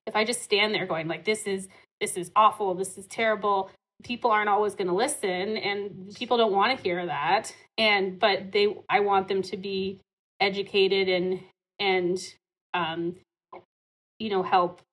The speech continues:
um, help spread the word and help also donate when they can and understand that, you know, all the, all the, like you were saying, uh, earlier, all the, the sexy looking, you know, double D models out there in the marketing world, that's not,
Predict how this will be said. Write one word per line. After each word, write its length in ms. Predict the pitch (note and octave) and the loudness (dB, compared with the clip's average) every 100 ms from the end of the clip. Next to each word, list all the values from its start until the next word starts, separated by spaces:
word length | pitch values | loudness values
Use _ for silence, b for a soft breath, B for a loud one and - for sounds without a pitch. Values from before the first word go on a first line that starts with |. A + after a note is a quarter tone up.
| _ _ _ _ - | _ _ _ _ -8
um, 420 | F3+ E3+ D#3 D3 | -6 -6 -8 -10
help 280 | F#3 G3+ F#3+ | -6 -4 -4
spread 320 | - G3 F#3 | -4 -2 0
the 80 | F#3 | 2
word 400 | F3+ F3+ F3+ F3+ | 2 2 0 0
and 140 | F3 F3+ | -2 -2
help 300 | F3+ F3 - | -2 -2 -4
also 540 | - F3+ F#3 F#3+ F#3 F#3 | -4 -2 0 0 0 0
donate 520 | F3+ G3 G3 G3 F#3 | -2 -2 0 0 0
when 160 | F#3 F3+ | -4 -6
they 80 | |
can 440 | E3+ - C4 B3 A3+ | -6 0 2 2 2
and 100 | G3+ | 0
understand 640 | G3 F#3+ F#3+ G3 F#3+ G3 | 0 -2 -2 -2 0 0
that, 180 | F#3 F#3 - _ _ _ _ | -2 -4 -12 _ _ _ _
you 80 | G#3 | 0
know, 140 | F#3+ | 2
all 240 | F#3+ F3 F3+ | 4 4 2
the, 340 | G3 F#3 F3 | 0 0 2
all 240 | F#3 F3+ F#3+ | 2 2 0
the, 360 | F3+ F3 F3+ - _ _ _ - | -2 -2 -4 -8 _ _ _ -4
like 240 | G#3 G3 | -4 -4
you 120 | A3 | -4
were 80 | G3+ | -6
saying, 600 | F#3+ G#3 F#3+ F#3+ G3 F#3+ | -6 -4 -2 -2 -2 -4
uh, 500 | - - E3+ E3+ D#3+ - | -4 -2 -2 0 -2 -2
earlier, 480 | G#3 F#3+ F#3 F#3 D#3 | 0 2 2 2 2
all 160 | F3+ | 2
the, 300 | F#3+ E3+ E3+ - _ _ _ _ _ | 2 -2 -2 -6 _ _ _ _ _
the 300 | F#3 E3 E3+ - _ _ _ | -4 -2 -4 -8 _ _ _
sexy 600 | - - G#3 G3+ - G#3+ | -16 -4 -4 -4 -10 -6
looking, 760 | G#3 F#3 F#3 G#3 F#3+ F3 F3 - _ _ _ | -4 -4 -4 -4 -2 -2 -4 -8 _ _ _
you 80 | G#3+ | -10
know, 140 | F3 F3+ | -8 -4
double 320 | G3+ G3 G3+ | -2 0 -2
D 520 | F3+ G#3 A3 G#3 G3 | -2 -6 -4 -2 -2
models 560 | G3+ G#3+ G#3+ G#3 G#3 G3+ | 0 4 6 6 2 0
out 220 | G3+ F#3+ | 0 0
there 140 | G#3 G3 | 0 0
in 60 | |
the 40 | F3+ | 0
marketing 440 | F#3+ A3 A3+ G3+ F#3+ | 2 2 0 -4 -4
world, 340 | F3+ F3 F3+ | -2 -2 0
that's 280 | F#3 F3+ - | 0 -2 -4
not, 380 | G3 F#3 F3 | -2 0 -2